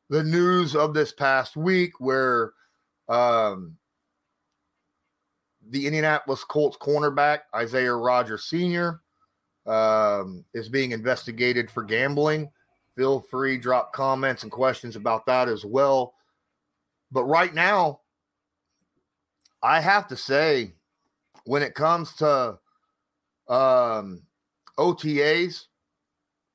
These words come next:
Anthony Richardson has left the Indianapolis Colts, like, the organization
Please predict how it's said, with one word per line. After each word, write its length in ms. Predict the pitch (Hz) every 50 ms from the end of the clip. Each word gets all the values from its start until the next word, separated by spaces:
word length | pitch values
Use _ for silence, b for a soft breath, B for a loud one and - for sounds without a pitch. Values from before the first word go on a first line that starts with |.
| _ _ -
Anthony 320 | 135 196 202 220 226 214
Richardson 560 | 156 135 156 180 180 - 160 131 - - 127
has 240 | 110 107 120 117 -
left 400 | 113 110 113 123 147 160 156 -
the 220 | 127 127 123 120 135
Indianapolis 680 | 143 151 151 139 139 139 143 - - 110 110 104 - -
Colts, 640 | - - - 131 135 135 143 139 - - - - _ _ _ _ _ _ _ _ _ _ _ _ _ _ _ _ _ _ _ _ _ _ -
like, 240 | - 117 113 110 107
the 200 | - 110 120 110
organization 920 | 113 131 139 147 135 131 120 113 101 95 110 117 127 - - 151 160 170